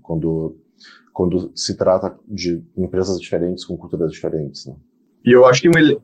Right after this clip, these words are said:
Speaker 2: tem um elemento aí, né, Éder, que a Local Web, até eu tava falando com o Cirne, que é o C E O da Local Web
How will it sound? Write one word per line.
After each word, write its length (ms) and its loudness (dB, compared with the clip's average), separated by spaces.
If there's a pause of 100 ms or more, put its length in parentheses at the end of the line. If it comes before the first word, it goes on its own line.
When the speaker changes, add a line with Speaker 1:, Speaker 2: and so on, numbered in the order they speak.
Speaker 2:
tem 120 2
um 300 4
elemento 640 4
aí, 200 4
né, 280 2
Éder, 340 0
que 320 4 (500)
a 80 4
Local 420 6
Web, 520 4 (400)
até 140 0
eu 80 4
tava 160 2
falando 220 0
com 100 -4
o 40 0
Cirne, 640 2
que 80 -2
é 60 6
o 60 4
C 100 -4
E 60 4
O 20 4
da 100 4
Local 280 2
Web 320 0